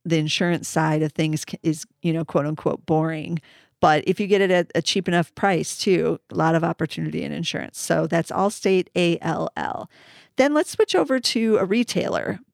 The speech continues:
Best Buy. I haven't talked about them in a long time. Ticker B B Y. Price to sales is just point four. I took a look at the P E and it's twelve point four. They almost have it on the peg too. They're at one point one, and I usually look for a peg of one or under, but that's close.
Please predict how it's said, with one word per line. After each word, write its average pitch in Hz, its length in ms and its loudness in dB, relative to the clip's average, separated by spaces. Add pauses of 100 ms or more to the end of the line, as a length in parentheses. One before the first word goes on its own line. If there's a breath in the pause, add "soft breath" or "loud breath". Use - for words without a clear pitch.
Best 190 400 0
Buy. 185 600 -4 (120)
I 185 60 4
haven't 254 180 0
talked 233 220 -4
about 185 240 -2
them 139 220 2
in 185 100 0
a 165 80 -2
long 185 240 0
time. 165 440 -2 (260 soft breath)
Ticker 208 280 2
B 202 240 -2
B 208 200 0
Y. 175 640 2 (320 soft breath)
Price 233 240 2
to 233 80 -4
sales 214 380 2
is 180 140 -8
just - 220 -4
point - 320 -4
four. 196 540 4
I 180 60 0
took - 200 -4
a 214 40 2
look 202 160 0
at 180 80 -4
the 180 80 -10
P 196 340 -4
E 185 240 2
and 170 80 0
it's - 180 -6
twelve 185 520 0
point 151 280 -4
four. 165 480 0 (380 soft breath)
They 190 140 4
almost 427 260 0
have 302 320 2
it 190 280 2 (280)
on 190 160 2
the 180 80 2
peg 208 380 0
too. 208 280 2
They're 175 140 4
at 175 160 2
one 185 240 0
point 208 240 -2
one, 170 300 4
and 190 100 2
I 175 60 4
usually 170 380 4
look 160 200 0
for 180 140 0
a 170 40 0
peg 170 240 -4
of 165 120 0
one 170 260 2
or 165 160 0
under, 156 380 0
but 165 320 2
that's 165 240 -2
close. 196 640 2